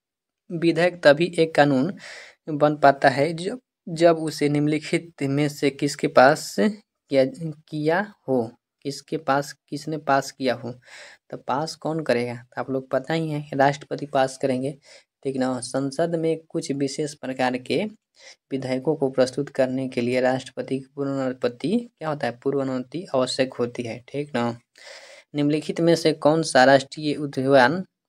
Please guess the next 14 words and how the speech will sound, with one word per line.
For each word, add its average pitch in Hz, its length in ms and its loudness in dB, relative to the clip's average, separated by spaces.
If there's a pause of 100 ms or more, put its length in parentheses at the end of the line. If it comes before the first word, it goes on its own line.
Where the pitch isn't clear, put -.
(180)
एशियाई 135 520 4
शेर 139 300 2
के 131 140 -2
लिए 127 200 2
प्रसिद्ध 127 460 -8
है? 120 240 -14 (280)
ये 143 160 -2
हो 135 220 -2
जाएगा 127 360 0 (440)
गिर 135 260 0
राष्ट्रीय 135 340 0
उद्यान, 139 280 -4
जो 127 180 -2
कि 123 160 -18